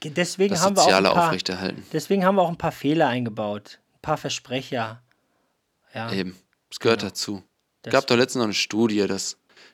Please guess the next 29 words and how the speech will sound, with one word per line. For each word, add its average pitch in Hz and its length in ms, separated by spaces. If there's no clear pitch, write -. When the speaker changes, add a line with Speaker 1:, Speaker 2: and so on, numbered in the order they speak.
Speaker 2:
die 110 100
glücklichsten 147 560
Menschen, 135 580
das - 180
basiert 98 340
alles 110 240
auf 98 160
sozialer 95 480
Interaktion. - 840
Speaker 1:
Ja. 101 280
Ja. - 100
Speaker 2:
Und 101 220
deswegen, 107 640
da 110 180
haben 107 120
wir 101 60
den 98 100
Vorteil 104 380
gegenüber 92 380
der 69 120
K - 260
I. 71 220
Speaker 1:
Genau. 143 200
Speaker 2:
Also 110 180
wir 110 80
haben 107 100
Hoffnung 104 300
als 87 220
Menschheit. 80 540